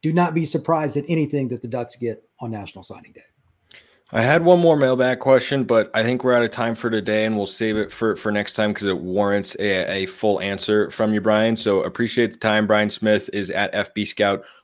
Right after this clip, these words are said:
Speaker 2: underscore Florida on X, formerly known as Twitter, brought to you by LinkedIn Jobs, as always.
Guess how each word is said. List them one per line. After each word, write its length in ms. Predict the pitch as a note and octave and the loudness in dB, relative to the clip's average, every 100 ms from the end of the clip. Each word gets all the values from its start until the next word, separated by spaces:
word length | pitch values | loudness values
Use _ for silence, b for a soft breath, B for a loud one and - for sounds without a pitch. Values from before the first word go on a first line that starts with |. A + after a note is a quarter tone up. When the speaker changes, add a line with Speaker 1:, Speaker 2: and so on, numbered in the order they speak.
| _ | _
Speaker 2:
underscore 480 | A#2+ B2 A#2+ A#2+ A2 | 2 2 4 4 2
Florida 580 | - A2+ A2+ A2 A2 - | 2 2 4 4 4 2
on 260 | G2+ G2 F#2 A2 | 0 -2 -2 -4
X, 240 | G#2 - | -4 -4
formerly 440 | - A2 G#2+ G#2 | -2 0 0 0
known 320 | G2+ F#2+ G2 F#2 | 0 -2 -2 -4
as 380 | - F2 F2 - b b _ | -6 -4 -4 -8 b b _
Twitter, 320 | - D3+ D3+ | 0 4 6
brought 280 | B2+ A2 G#2 | 4 2 2
to 80 | A2 | 0
you 60 | G2+ | 2
by 120 | F#2+ | 2
LinkedIn 400 | G2 F#2 G2 F2+ | 0 -4 -6 -2
Jobs, 300 | F2 E2+ E2+ | -2 -4 -6
as 300 | F2 F2 D#2+ - | -6 -6 -8 -4
always. 560 | B2+ C3 C3 B2 B2 | 2 6 8 6 4